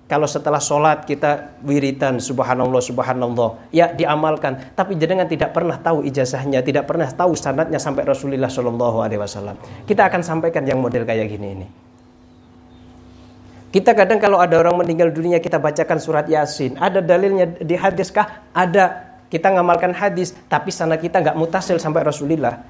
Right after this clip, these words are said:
nggak punya ijazah. Ya memang nggak apa-apa, walaupun nggak ada ijazah langsung kita amalkan.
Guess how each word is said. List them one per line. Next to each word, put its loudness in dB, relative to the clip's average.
nggak -2
punya 2
ijazah. 0
Ya 2
memang 2
nggak 2
apa-apa, 0
walaupun 2
nggak 0
ada 0
ijazah 0
langsung -4
kita -2
amalkan. -2